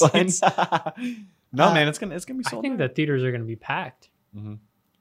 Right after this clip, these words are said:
Speaker 1: Look, if
Speaker 3: I
Speaker 1: Don't
Speaker 3: think
Speaker 1: Worry
Speaker 3: this is
Speaker 1: Darling
Speaker 3: gonna
Speaker 1: wasn't
Speaker 3: be
Speaker 1: packed, I don't think that Black Adam's gonna be packed, because if you can't get Harry stans to come to a movie, I don't think The Rock stans are much better. I'll
Speaker 3: No.
Speaker 1: be honest with you.
Speaker 2: Yeah.
Speaker 3: See, but they're, they're two different things. You have Harry,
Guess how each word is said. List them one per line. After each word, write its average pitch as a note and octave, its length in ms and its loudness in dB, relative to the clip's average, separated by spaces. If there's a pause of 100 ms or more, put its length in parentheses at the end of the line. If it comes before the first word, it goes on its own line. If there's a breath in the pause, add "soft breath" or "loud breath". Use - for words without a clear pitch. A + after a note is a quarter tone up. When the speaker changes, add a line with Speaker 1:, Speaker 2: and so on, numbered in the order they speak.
Speaker 1:
Look, G2 260 -4
if G2+ 120 -8
Speaker 3:
I - 60 -20
Speaker 1:
Don't - 120 0
Speaker 3:
think F#3+ 140 2
Speaker 1:
Worry B2+ 140 4
Speaker 3:
this D#3+ 80 2
is C3+ 60 4
Speaker 1:
Darling C#3 140 6
Speaker 3:
gonna C#3 160 2
Speaker 1:
wasn't B2+ 220 0
Speaker 3:
be A#2+ 60 -8
Speaker 1:
packed, B2+ 280 -2
I G#2 80 -4
don't F#2 320 -10
think F2 300 -14
that - 260 -10 (140)
Black E2+ 260 -12
Adam's D#2 260 -12
gonna D#2 140 -14
be C#2+ 40 -16
packed, - 260 -16
because F2 260 -10
if - 160 -18
you G2 80 -10
can't - 260 -10
get G2+ 160 -8
Harry E2 320 -8
stans F2+ 360 -10
to - 80 -18
come F#2+ 180 -10
to F#2 60 -8
a F#2+ 40 -8
movie, G2 400 -8 (920 soft breath)
I G2 80 0
don't B2+ 100 0
think C3+ 140 -2
The A#2 80 0
Rock A#2 220 0
stans G#2 260 -8
are G2 80 -8
much G2 200 -8
better. G2 280 -6 (260)
I'll G2 80 -8
Speaker 3:
No. F3+ 80 -2
Speaker 1:
be F#3 60 0
honest G#2+ 200 -6
with F2+ 140 -10
you. F#2 160 -8
Speaker 2:
Yeah. C#3 320 -10
Speaker 3:
See, E3 240 -4
but D3+ 300 -6
they're, D#3 240 -2
they're D#3+ 100 -2
two E3+ 220 -4
different D3 300 -8
things. C3+ 460 -10
You C3 120 -8
have B2+ 120 -10
Harry, C3 520 -4